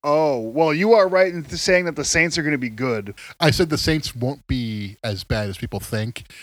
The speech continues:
Speaker 2: and I was, I was saying that because I saw, uh, Winston and, uh, what's his face there?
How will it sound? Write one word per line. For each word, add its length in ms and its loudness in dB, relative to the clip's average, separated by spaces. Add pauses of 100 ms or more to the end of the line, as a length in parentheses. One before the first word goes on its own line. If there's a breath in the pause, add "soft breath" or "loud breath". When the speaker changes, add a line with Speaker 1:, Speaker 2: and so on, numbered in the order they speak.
(180 loud breath)
Speaker 2:
and 120 -2
I 40 0
was, 240 -4
I 60 -2
was 180 0
saying 460 0
that 240 -2
because 280 -4
I 60 -2
saw, 200 -4 (280)
uh, 280 -2
Winston 500 -6
and, 460 -6
uh, 340 -6 (720)
what's 140 -4
his 140 -4
face 340 -6
there? 420 -8